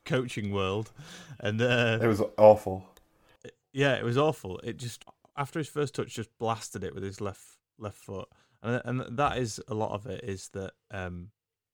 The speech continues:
Speaker 1: we just don't take, uh, chances quick enough. We're, we're always trying to sort of pass it into the net. But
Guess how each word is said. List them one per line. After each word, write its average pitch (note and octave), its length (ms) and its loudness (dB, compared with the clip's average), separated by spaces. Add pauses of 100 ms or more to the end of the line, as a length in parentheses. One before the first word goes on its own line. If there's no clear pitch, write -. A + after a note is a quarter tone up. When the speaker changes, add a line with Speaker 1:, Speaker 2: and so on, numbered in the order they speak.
(360)
Speaker 1:
we G2+ 120 -12
just - 400 -8 (440)
don't G#2+ 360 -4
take, - 480 -6
uh, F#2 380 -6 (320)
chances F#2+ 600 -8 (160)
quick - 260 -10
enough. G#2 380 -12 (260)
We're, G#2 220 -6
we're G#2+ 180 -2
always G#2 160 0
trying G#2+ 200 -6
to G2 60 -8
sort - 160 -10
of - 100 -16
pass G#2+ 240 -12
it G2+ 60 -6
into G2+ 220 -8
the G2+ 140 -6
net. G2 220 -6 (300)
But A2+ 220 0